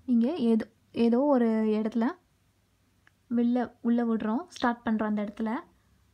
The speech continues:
அங்கேருந்து இந்த யானை வெளியே எடுக்கிறேன். ஓகே, எடுத்தாச்சு.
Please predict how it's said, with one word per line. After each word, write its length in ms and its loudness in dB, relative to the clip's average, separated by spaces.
அங்கேருந்து 440 0
இந்த 260 0
யானை 300 -2
வெளியே 460 -4
எடுக்கிறேன். 320 -10
ஓகே, 420 -12
எடுத்தாச்சு. 640 -6